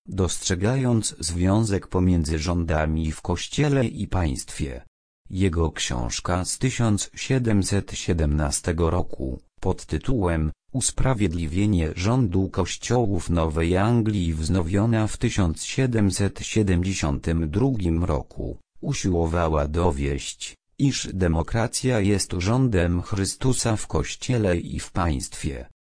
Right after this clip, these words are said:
Od czasów Weissa inni pisarze dostrzegali ten związek i potwierdzali wpływ kongregacjonalizmu na rząd amerykański.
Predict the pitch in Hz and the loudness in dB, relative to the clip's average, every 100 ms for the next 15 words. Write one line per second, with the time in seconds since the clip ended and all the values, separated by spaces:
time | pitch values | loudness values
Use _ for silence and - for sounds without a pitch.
0 | _ - 95 - 80 73 - 87 82 85 | _ -2 -2 -2 -2 -2 0 0 0 0
1 | 82 - 92 - 113 98 90 78 80 92 | 0 -2 -2 2 4 4 4 2 -2 -2
2 | 87 104 117 107 107 95 107 - - 87 | -2 0 0 0 0 2 -2 0 -2 0
3 | 98 120 113 - 87 80 76 87 123 147 | 2 0 0 0 0 2 0 0 2 4
4 | 135 80 76 - - - 160 156 151 123 | 2 0 -2 -4 -8 -4 0 0 0 2
5 | 107 80 104 113 110 - - 101 98 - | 0 2 0 2 -2 -4 -2 0 0 0
6 | 90 82 90 87 82 - - 87 90 87 | 0 0 0 0 -2 -2 -2 2 2 2
7 | 123 107 104 92 92 82 85 123 123 82 | 0 2 2 2 2 2 2 0 2 0
8 | 98 87 87 82 - 123 107 78 - 71 | 0 2 2 0 -2 -2 0 0 -2 -4
9 | 64 | -8